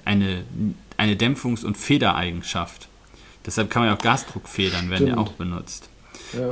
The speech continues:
Speaker 1: Es gibt auch hydraulische Federn, aber die funktionieren ein bisschen anders, weil die, da komprimierst du halt ja nicht das Fluid,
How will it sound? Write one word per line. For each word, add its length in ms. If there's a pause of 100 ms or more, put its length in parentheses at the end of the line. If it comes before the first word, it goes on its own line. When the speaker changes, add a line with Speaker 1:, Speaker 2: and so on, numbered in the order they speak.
Speaker 1:
Es 160
gibt 160
auch 120
hydraulische 680
Federn, 520
aber 240
die 300
funktionieren 500
ein 60
bisschen 300
anders, 400
weil 220
die, 400
da 140
komprimierst 580
du 60
halt 140
ja 80
nicht 320
das 140
Fluid, 680